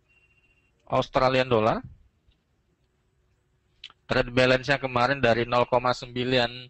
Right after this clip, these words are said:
nol koma sembilan billion, eh, Australia, kemudian turun menjadi nol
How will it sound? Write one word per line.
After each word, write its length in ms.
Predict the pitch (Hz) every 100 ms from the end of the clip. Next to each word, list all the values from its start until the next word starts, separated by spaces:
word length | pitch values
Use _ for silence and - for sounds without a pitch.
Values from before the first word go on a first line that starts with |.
| _ _ _ _ _ - - _ _ _ _ - - -
nol 160 | 123 123
koma 240 | 120 123
sembilan 480 | 120 135 127 123 123
billion, 400 | 127 127 127 127 123 123 123
eh, 400 | - 113 113 113 113
Australia, 560 | - 156 165 156 117 170 - - _
kemudian 640 | - 117 113 120 131 131 127
turun 400 | 123 113 131 135
menjadi 480 | 127 117 110 123 123
nol 240 | 117